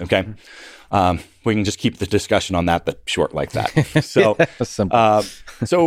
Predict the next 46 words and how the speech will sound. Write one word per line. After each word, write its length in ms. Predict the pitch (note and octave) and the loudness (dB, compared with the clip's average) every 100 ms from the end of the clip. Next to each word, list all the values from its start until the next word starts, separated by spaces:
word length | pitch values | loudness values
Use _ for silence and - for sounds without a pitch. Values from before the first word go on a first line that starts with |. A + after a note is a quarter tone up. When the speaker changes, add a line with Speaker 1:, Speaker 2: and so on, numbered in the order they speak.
| D#3+ | 2
Speaker 1:
we 160 | C#3+ C#3 | 0 2
start 220 | D#3+ D3 | 2 2
looking 320 | C3+ C3+ B2 | 2 2 0
at 140 | A2 | 0
those 420 | - A2 G#2 - - | 2 2 0 -6 -12
different 520 | G#2+ B2 - A2+ G2 | -6 -4 -2 -4 -4
vectors 460 | F#2 G#2 A2+ F#2+ F2+ | -2 -2 -2 -6 -8
that 120 | - | -10
we're 120 | F#2 | -12
training 420 | - F#2 E2+ D#2+ | -8 -8 -6 -8
in. 180 | D#2+ D#2 | -10 -10
So 140 | - G2 | -6 -2
this 180 | G#2+ A2+ | -2 -4
is 120 | F2 | -2
why, 380 | F#2+ F2+ F2 - - - _ - - | 0 2 0 -4 -18 -20 _ -20 -8
this 180 | B2+ D3 | -2 0
is 100 | G3 | 2
important 500 | D#3 - D3+ D3 A2 | 0 2 2 2 0
to 40 | |
understand. 480 | F#2 F2 E2+ G2+ E2 | -6 -6 -4 -4 -4
So 100 | - | -4
I'm 60 | G2+ | -2
not 120 | A#2 | -2
just 160 | G#2+ G2+ | -2 -2
getting 220 | G#2 G2+ | 0 0
into 160 | F#2 E2 | -2 -4
nuance 360 | F#2+ G2 E2+ - | -2 -2 -4 -6
here. 180 | E2 D2 - - _ | -8 -8 -14 -20 _
So, 340 | - A2+ G#2 - - _ _ _ - - | -2 2 2 -2 -20 _ _ _ -6 0
hey, 260 | D3+ - - | 0 0 -18
squatting 420 | - - C#3+ D#3 | -10 0 4 4
is 80 | B2 | 2
gonna 160 | A#2 A2+ | -2 -2
make 240 | A2+ A#2 | -2 -2
me, 420 | A2+ A2+ A2 G#2 - _ _ | 0 2 2 -2 -8 _ _
make 200 | A2+ B2 | -2 0
me 100 | A#2+ | 0
jump 260 | F#2 A2+ A2 | 0 0 0
further 260 | G2+ D2+ - | -2 -2 -2
'cause 220 | G2+ F2+ | -6 -8
it's 140 | E2 | -6
legs. 480 | F#2 E2+ - - - _ _ - - _ _ - | -2 -2 -4 -12 -18 _ _ -20 -20 _ _ -6
Well, 260 | G2 - | -4 -4
squatting 440 | - - A#2+ C3 G#2+ | -6 0 2 2 0
is 120 | |
an 80 | E2+ | -2